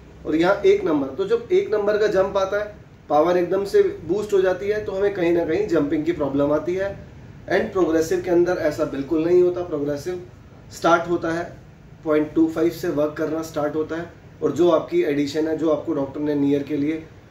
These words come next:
prescribe किया है, वहाँ तक पॉइंट टू फ़ाइव के variation से वो work करता है। और आपको comfortness बहुत देता है progressive।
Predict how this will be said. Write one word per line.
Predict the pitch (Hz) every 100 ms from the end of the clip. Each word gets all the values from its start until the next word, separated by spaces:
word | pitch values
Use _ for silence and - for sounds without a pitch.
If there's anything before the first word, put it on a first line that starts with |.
| -
prescribe | 143 143 151 147 151 -
किया | 151 165
है, | 143
वहाँ | 135 143
तक | 160 185 - - - 175
पॉइंट | 156 160 170
टू | 175
फ़ाइव | - 143 -
के |
variation | 143 131 131 135 127
से | 151
वो | 170 139
work | 127 -
करता | 107 - 110
है। | 107 - - - - - - - -
और | 143 170 175 - - - 156
आपको | - 190 180 -
comfortness | 160 160 170 160 175 180 -
बहुत | 147 143 156
देता | 156 151 156
है | 165
progressive। | 156 147 151 147 185